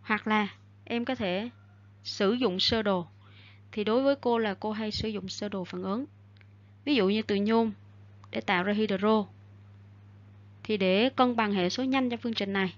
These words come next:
các em lưu ý cho cô là kim loại nếu có hóa trị X thì hệ số mol của hydro thoát ra là x phần hai. Trường hợp này nhôm đang xét hóa trị ba. Vì vậy, hệ số của hydro sẽ là ba phần hai.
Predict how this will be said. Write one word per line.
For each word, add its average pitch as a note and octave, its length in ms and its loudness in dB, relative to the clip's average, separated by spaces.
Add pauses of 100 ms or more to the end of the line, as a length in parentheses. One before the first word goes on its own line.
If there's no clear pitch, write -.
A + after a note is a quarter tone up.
các A3+ 80 -6
em A3 80 -2
lưu A3 140 0
ý A3 100 2
cho B3 180 -4
cô G#3+ 180 0
là F#3 200 -2 (640)
kim C#4 160 6
loại F#3+ 240 2
nếu B3 200 4
có D#4 120 0
hóa D4+ 160 -2
trị - 280 0
X - 220 -12 (400)
thì G3+ 80 0
hệ F#3 240 2
số C4+ 140 0
mol B3 220 2
của A3+ 80 -2
hydro A3+ 260 2
thoát C#4+ 240 -4
ra G#3+ 160 0
là F#3+ 160 -4
x E4 120 0
phần F#3+ 200 -2
hai. G#3+ 280 2 (840)
Trường A3 160 6
hợp G#3 200 2
này G#3 160 4
nhôm A#3 280 4
đang A3+ 180 4
xét D4+ 260 2 (260)
hóa B3+ 200 -2
trị G3 200 -4
ba. G#3+ 300 2 (480)
Vì G#3+ 120 4
vậy, F#3+ 460 2
hệ G3 160 4
số A#3 240 2
của C4+ 120 2
hydro A3+ 300 4
sẽ G3 220 -2
là G#3 280 2 (840)
ba A3+ 320 2 (560)
phần F3+ 160 -6
hai. G3+ 200 0